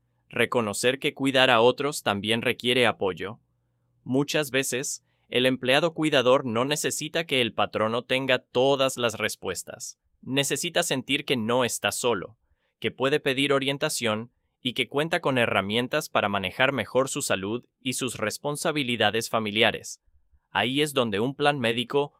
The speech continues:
puede convertirse en un aliado importante. Más allá de ser un beneficio,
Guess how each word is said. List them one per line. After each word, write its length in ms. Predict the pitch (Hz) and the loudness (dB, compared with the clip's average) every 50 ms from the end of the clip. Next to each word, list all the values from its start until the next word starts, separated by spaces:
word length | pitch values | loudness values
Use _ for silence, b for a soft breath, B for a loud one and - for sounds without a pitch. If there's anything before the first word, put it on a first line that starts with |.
| _ _ _ _ | _ _ _ _
puede 300 | - 139 160 170 185 180 | -2 0 0 2 0 0
convertirse 840 | - 156 139 117 101 90 - - 131 143 147 147 - 165 165 - - | 0 0 0 0 -2 -2 -4 -6 -6 -4 -4 -2 -2 -2 -2 -2 -4
en 180 | - 110 104 113 | -6 -4 -2 -2
un 140 | 135 151 139 | 0 0 0
aliado 360 | 117 104 104 110 113 117 117 | 0 0 2 4 4 4 2
importante. 800 | 117 113 107 120 107 - - 110 104 92 85 - - - - _ _ _ _ _ - | 0 -2 -2 -2 -2 -2 0 0 0 0 -2 -10 -18 -20 -20 _ _ _ _ _ -14
Más 420 | - 113 117 127 147 170 185 - | -8 -6 -2 0 2 0 2 0
allá 280 | 156 117 104 113 117 110 | -2 0 2 2 0 0
de 100 | 104 92 | 0 -2
ser 220 | - - 123 120 | 0 0 0 0
un 100 | 117 107 | 0 -2
beneficio, 720 | 95 92 92 92 - - 139 120 - - 87 82 90 - | -2 -4 -4 -6 -6 -4 -4 -4 -4 -6 -8 -10 -12 -14